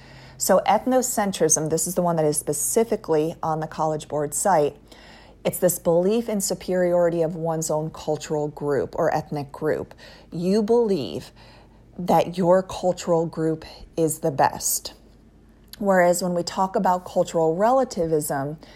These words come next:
it's the principle that an individual human's beliefs and activities should be understood by others in terms of that individual's own culture.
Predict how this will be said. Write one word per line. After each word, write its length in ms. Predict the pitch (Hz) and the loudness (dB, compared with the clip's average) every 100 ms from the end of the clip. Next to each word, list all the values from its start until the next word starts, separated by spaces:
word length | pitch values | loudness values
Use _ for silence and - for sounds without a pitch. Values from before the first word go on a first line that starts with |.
| - - - - | -20 -20 -20 -8
it's 140 | 196 - | -8 -2
the 100 | 180 | -2
principle 460 | - 226 226 208 | 0 -4 0 0
that 140 | 196 170 | 2 0
an 140 | 156 | -2
individual 600 | - 202 208 196 190 180 180 | -4 -2 0 -2 0 0 -2
human's 480 | - 190 190 185 | -4 -4 -2 -4
beliefs 540 | - 175 175 170 - - | -4 -2 -2 -2 -4 -6
and 140 | - 165 | -6 -4
activities 960 | 156 - - 247 220 170 160 156 - - - - - - - - | -6 -2 0 2 2 0 -2 -4 -6 -10 -20 -20 -20 -20 -20 -12
should 340 | - 240 208 | 0 2 4
be 160 | 208 208 | 2 2
understood 540 | 196 190 180 - 180 | 2 -2 -4 -2 -2
by 160 | 175 170 | 0 0
others 420 | 175 170 165 - | 2 0 0 -2
in 160 | - 170 | -6 -8
terms 720 | - - 208 185 185 170 - | -8 -6 -4 -2 -2 -4 -4
of 180 | 165 | -2
that 180 | 170 165 | 2 2
individual's 680 | 170 165 165 160 160 156 151 | 0 -2 0 0 0 -4 -4
own 220 | - 147 | -4 -6
culture. 680 | 147 - 196 170 - 98 165 | -8 -6 -4 -4 -4 -4 -4